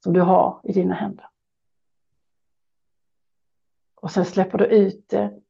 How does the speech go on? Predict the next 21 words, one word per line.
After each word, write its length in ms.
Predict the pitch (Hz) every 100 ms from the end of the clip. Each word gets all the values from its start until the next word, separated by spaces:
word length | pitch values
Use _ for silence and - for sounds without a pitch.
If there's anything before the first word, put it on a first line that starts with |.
| _
i 340 | 208 175 190 -
det 120 | -
kollektiva. 720 | - 214 - - - - _ - _ _ _
Släpp 360 | - 196 185 220
ut 300 | 202 196 196
känslan, 800 | - 196 196 196 - 190 190 - _
kärleken 760 | - 180 196 190 180 190 190 190 - - - _ _
i 420 | - 196 180 185 -
det 100 | 196
kollektiva. 720 | - 202 - - - - _ - _ _ _
Och 60 | 180
det 100 | 180
gör 300 | 185 190 185
du 280 | 190 202 202
när 180 | 208 180
du 100 | 185
säger 540 | 185 185 185 190 196
att 220 | 208 160 180
jag 380 | 180 196 190
är 420 | 196 196 190 180 185
kärlek. 600 | - 180 208 214 -